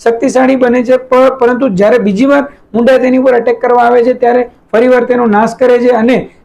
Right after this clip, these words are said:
એ સંક્રમિત થયેલા મૂંડા બાજુમાં જશે તો બાજુના મૂંડાનો પણ એ નાશ કરશે. બીજું કે એ જ બેક્ટેરિયાનું કામ એ છે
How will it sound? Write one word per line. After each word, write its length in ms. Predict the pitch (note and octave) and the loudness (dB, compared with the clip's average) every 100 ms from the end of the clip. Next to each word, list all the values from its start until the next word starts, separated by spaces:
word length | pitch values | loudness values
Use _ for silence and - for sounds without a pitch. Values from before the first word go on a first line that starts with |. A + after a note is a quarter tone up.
| A#3 | -4
એ 60 | |
સંક્રમિત 600 | A#3 A3 A#3 C4+ C#4 C4 A#3+ | -2 -2 0 0 0 -2 -2
થયેલા 220 | B3+ B3+ | 0 0
મૂંડા 320 | G#3 G#3+ B3 | 0 0 0
બાજુમાં 460 | G#3 G3 A#3 B3 A#3+ | 0 -2 0 0 -2
જશે 220 | A3+ B3+ | -2 -2
તો 120 | B3+ | -2
બાજુના 340 | G3+ G3 A3+ | -2 -2 -2
મૂંડાનો 380 | A3 G#3 G#3+ A3+ | 0 0 0 0
પણ 180 | A3 G#3+ | -2 -2
એ 120 | A#3 - - _ - | -2 -4 -12 _ -2
નાશ 320 | A3 A#3 A3+ | 0 0 0
કરશે. 400 | G3+ F3 F3+ D#3+ - _ - | -2 -2 -2 -6 -8 _ -4
બીજું 280 | A#3+ D4+ D4+ | -2 0 0
કે 60 | |
એ 260 | D4+ B3 C#4 | -2 0 0
જ 100 | D4+ | 0
બેક્ટેરિયાનું 560 | C#4 - C4+ C#4 C4 | -2 -2 -2 0 0
કામ 200 | C4 B3+ | 0 0
એ 140 | B3 B3+ | 0 0
છે 180 | B3+ | -2